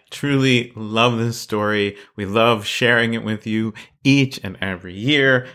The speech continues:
That is why I have, uh, rolled up this pretty massive joint for this one. And of course,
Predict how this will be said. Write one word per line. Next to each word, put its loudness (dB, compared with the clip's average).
That -6
is -10
why 0
I 0
have, -4
uh, -6
rolled -2
up 4
this 0
pretty 4
massive 4
joint 2
for -4
this -4
one. 0
And -2
of -10
course, 0